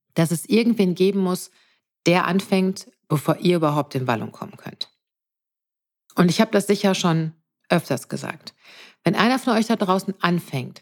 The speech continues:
Führung in seinem Team besser und menschenorientierter zu gestalten, wenn es eine gibt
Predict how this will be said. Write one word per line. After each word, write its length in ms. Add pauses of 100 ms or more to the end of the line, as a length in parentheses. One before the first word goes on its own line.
Führung 500
in 60
seinem 260
Team 380
besser 480 (460)
und 180
menschenorientierter 840
zu 140
gestalten, 520
wenn 140
es 200
eine 320
gibt 540